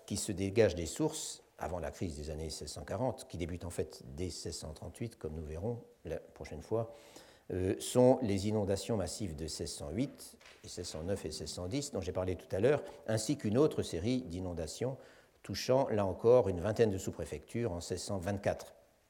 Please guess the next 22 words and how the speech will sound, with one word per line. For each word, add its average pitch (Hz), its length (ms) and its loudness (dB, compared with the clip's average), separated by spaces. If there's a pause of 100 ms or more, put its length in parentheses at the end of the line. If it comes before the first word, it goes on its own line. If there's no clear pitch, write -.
(540)
Mais 131 400 12
le 104 180 6
dernier 131 340 8
épisode 107 340 4
de 87 60 -2
sécheresse, - 680 -2
en 98 60 -8
tout 95 120 -10
cas 92 280 2
sous - 180 -8
la 76 100 -6
forme 80 240 -2
massive, 113 520 -6
qui - 160 -12
culminera 82 640 -6 (440)
en 73 160 -10
seize - 220 -10
cent - 160 -10
quarante 69 340 -10
et 95 60 -4
un, 113 100 0
c'est 107 460 0